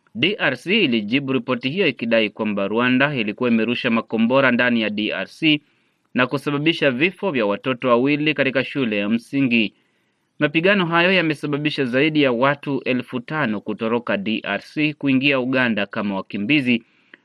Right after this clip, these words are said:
anavyoeleza msemaji wa jeshi la Uganda, Brigadia Jenerali Felix Kulaije.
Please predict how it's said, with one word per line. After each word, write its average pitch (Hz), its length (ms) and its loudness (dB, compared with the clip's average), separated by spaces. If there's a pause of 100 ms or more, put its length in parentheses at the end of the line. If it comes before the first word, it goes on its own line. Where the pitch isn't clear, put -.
(160)
anavyoeleza 123 760 2
msemaji 135 500 2
wa 123 80 0
jeshi 139 340 -2
la 135 140 2
Uganda, 131 520 2 (480)
Brigadia 135 440 2
Jenerali 123 520 2
Felix 107 440 -4
Kulaije. 92 580 -6